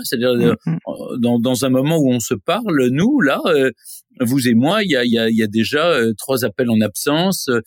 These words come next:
Speaker 1: des S M S, euh, et cetera, auxquels il faut répondre parce que j'ai été éduqué aussi avec, euh, des règles de courtoisie qui fait de rappeler tous ceux qui, euh, qui vous sollicitent. Euh, je refuse ne-, huit, huit, huit propositions sur dix.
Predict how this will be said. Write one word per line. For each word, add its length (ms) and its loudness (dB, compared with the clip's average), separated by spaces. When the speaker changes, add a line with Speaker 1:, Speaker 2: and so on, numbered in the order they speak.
Speaker 1:
des 220 0
S 160 -2
M 200 4
S, 380 0
euh, 120 2
et 60 0
cetera, 240 0
auxquels 280 0
il 100 0
faut 100 0
répondre 440 0
parce 160 -4
que 160 0
j'ai 200 -2
été 220 0
éduqué 360 -2
aussi 260 -2
avec, 300 -2
euh, 100 2
des 160 -2
règles 240 -2
de 80 2
courtoisie 580 -2
qui 140 -8
fait 120 -2
de 80 -2
rappeler 380 -4
tous 140 -16
ceux 320 -4
qui, 300 0
euh, 140 2
qui 100 -8
vous 140 -8
sollicitent. 500 -6
Euh, 500 2
je 160 0
refuse 640 0
ne-, 180 -2
huit, 500 2
huit, 400 0
huit 360 0
propositions 640 -2
sur 220 -2
dix. 360 -8